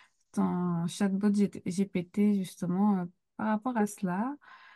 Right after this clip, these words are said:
Ben, merci, euh, beaucoup pour ces précieux conseils et pour avoir partagé ton expérience avec nous aujourd'hui. Cela a été une interview très instructive, euh, pour moi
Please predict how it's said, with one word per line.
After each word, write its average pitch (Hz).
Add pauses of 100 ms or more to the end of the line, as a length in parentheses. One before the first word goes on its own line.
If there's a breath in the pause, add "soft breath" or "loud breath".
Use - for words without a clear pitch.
(160 loud breath)
Ben, 190
merci, 277
euh, 233
beaucoup 240
pour 233
ces 208
précieux 220
conseils 226
et 208
pour 202
avoir 202
partagé 233
ton 208
expérience 226
avec 196
nous 214
aujourd'hui. 185
Cela 208
a 196
été 202
une 202
interview 190
très 220
instructive, 208
euh, 170 (160)
pour 185
moi 208